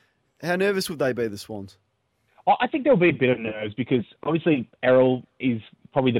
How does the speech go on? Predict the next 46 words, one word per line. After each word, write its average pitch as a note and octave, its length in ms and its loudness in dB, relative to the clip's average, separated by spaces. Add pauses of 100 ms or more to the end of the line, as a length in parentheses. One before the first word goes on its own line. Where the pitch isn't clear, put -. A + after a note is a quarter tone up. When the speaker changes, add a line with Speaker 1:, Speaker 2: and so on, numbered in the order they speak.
Speaker 2:
big B2+ 200 0
guy A2+ 260 0
off A2 160 -4
contract, A2 420 -8
but C3+ 100 -2
I C3 40 2
don't D#3+ 160 2
think D#3+ 120 -6
there's B2+ 140 -2
Speaker 1:
Yeah. C3+ 60 -2
Speaker 2:
ever A2+ 200 -12 (200)
gonna A#2 160 0
be A#2+ 180 0
any A#2+ 220 -4
risk A2 380 -8
that A2+ 100 -8
he's C3+ 200 -14
gonna G#2 180 -10
go. G2 180 -10
He's G2+ 120 -14
a A2+ 40 -8
local A#2 320 0
boy, A2+ 320 -2
academy A2 440 -10
product. G#2+ 460 -6 (340)
I B2 120 -4
think - 160 0
they're D3+ 80 -2
pretty C3 260 -2
confident A2 440 -8
they'll G#2 160 -4
be G#2+ 80 -4
able G#2 120 -6
to G#2+ 80 -8
get G2+ 180 -6
that G#2+ 200 -6
wrapped G2+ 260 -8
up. E2+ 220 -6
So A2+ 200 0 (360)
Logan's C#3 360 2
probably A2+ 340 0
next A2 360 -6
in A#2+ 120 -6
that G#2+ 180 -4
line, G#2+ 400 -4
and G#2+ 180 -4